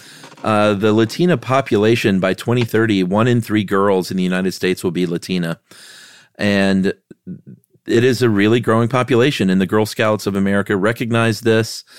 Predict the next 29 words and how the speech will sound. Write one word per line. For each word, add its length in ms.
They've 280
created 360
Spanish 400
language 360
website. 680
Uh, 360
they 100
have 140
bilingual 520
camps. 680
They 100
try 200
to 80
incorporate 540
some 200
of 180
the, 340
the 140
culture 480
into 300
their 140
meetings. 580
Uh, 300
and 280
in, 680
I 40
think 200
from 160
t-, 160